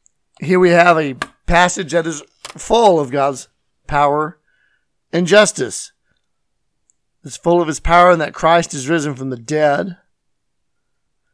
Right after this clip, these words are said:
that Christ is made alive.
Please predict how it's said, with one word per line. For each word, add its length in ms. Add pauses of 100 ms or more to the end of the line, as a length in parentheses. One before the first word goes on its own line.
(760)
that 160
Christ 500 (220)
is 120
made 140
alive. 800